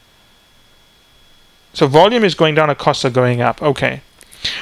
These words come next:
We also know that they have a fixed root structure, right? Now, technically, I would assume that, you know, the, the, the fuel costs and the so on would be variable, but according to what you're telling me, if the root structure is fixed, it,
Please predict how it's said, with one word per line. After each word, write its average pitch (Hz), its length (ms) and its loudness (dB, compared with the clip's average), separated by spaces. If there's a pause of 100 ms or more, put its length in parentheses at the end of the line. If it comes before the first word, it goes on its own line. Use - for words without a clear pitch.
(100)
We 170 100 6
also 247 340 4
know 165 300 2
that 147 300 2
they 147 140 0
have 156 160 0
a 143 80 -6
fixed - 400 -4
root 151 260 0
structure, - 560 -2
right? 156 260 0 (920)
Now, 165 140 4
technically, 233 500 2
I 156 160 4
would 156 120 0
assume 185 460 2
that, 143 280 4 (500)
you 165 80 0
know, 156 100 4
the, 143 140 2
the, 135 180 2
the 135 120 0
fuel 190 320 4
costs 160 360 0
and 143 140 -4
the 135 40 -2
so 151 300 0
on 139 240 0
would 139 160 2
be 135 120 4
variable, 147 600 4
but 143 160 2
according 233 440 2
to 160 140 0
what 147 220 2
you're 190 120 2
telling 151 280 2
me, 139 80 2
if 135 80 0
the 143 140 2
root 190 180 2
structure - 400 -2
is - 120 -2
fixed, - 280 -4
it, - 80 -4